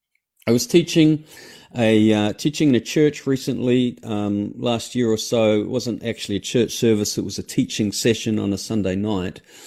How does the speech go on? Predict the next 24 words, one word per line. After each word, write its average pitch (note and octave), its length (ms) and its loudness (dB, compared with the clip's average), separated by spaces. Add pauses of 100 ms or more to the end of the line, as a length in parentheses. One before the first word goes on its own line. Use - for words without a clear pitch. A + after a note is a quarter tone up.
(440)
um, G#2 520 2
in B2+ 140 2
another A2 300 4
part A2+ 320 -2
of F#2+ 80 -4
the F#2+ 60 -4
Bible G2 520 -2
from F#2+ 300 -8
James. G2+ 800 -2 (380)
And A2+ 400 4
I C3 180 0
asked F#3 600 -2
the C#3 160 -2
group C#3 280 2
of A2 120 -10
people B2 320 -2
there G#2+ 300 2
this G2+ 180 -6
question, G#2 540 -4
"What D#3 180 0
would A3 120 2
it F#3 120 -4
make, A#2 500 -2 (360)
what, E3 400 -2